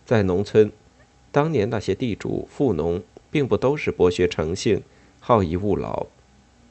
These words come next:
他们与农民的关系也并不都像教科书里讲的那么紧张，他们的财产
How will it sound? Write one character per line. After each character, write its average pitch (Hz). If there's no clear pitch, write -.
他 -
们 202
与 110
农 98
民 147
的 123
关 139
系 -
也 87
并 113
不 85
都 101
像 104
教 92
科 -
书 143
里 92
讲 -
的 104
那 123
么 92
紧 -
张， 73
他 127
们 117
的 98
财 85
产 -